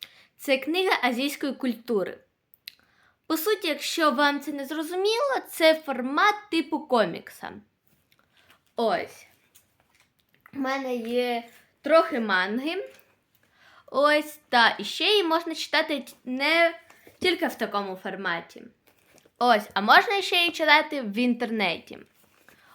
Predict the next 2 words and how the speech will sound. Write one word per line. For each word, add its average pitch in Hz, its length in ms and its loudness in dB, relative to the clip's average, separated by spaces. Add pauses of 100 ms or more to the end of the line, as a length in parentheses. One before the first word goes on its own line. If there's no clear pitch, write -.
(140)
Ось. 220 440 -4 (1080)
Манга — 277 720 2